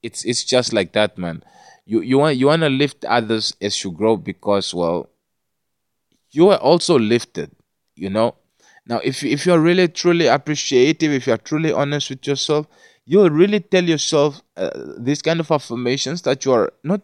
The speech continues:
this is not an affirmation. When you, when you tell yourself that you are enough,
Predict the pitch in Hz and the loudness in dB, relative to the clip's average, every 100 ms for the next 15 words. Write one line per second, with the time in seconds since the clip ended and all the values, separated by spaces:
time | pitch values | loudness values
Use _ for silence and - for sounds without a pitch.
0 | _ _ _ 95 - 165 185 202 156 180 | _ _ _ -18 -10 -2 -2 -2 -2 -2
1 | - 139 107 - 101 98 113 - 92 78 | 0 0 -2 -2 -4 -2 -2 -4 -10 -10
2 | _ _ _ _ 104 120 131 131 139 131 | _ _ _ _ -6 -2 0 0 -2 -2
3 | 165 156 127 135 131 117 - 101 98 101 | -2 0 -2 -4 -4 -8 -2 0 0 0
4 | 139 - | -4 -6